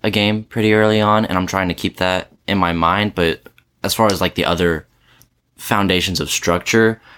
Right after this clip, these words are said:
it's not necessarily something I'm trying to think about super hard while I'm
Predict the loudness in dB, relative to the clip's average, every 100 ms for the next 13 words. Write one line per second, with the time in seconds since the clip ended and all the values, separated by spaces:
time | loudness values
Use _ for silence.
0 | -8 -2 0 0 0 0 2 0 0 -6
1 | -6 -6 -10 -10 -4 -2 -2 -6 -2 -2
2 | 0 0 -2 -4 _ _ _ _ _ _
3 | _ -10 -8 -2 -2 0 0 2 2 0
4 | -2 0 2 2 2 2 2 0 -4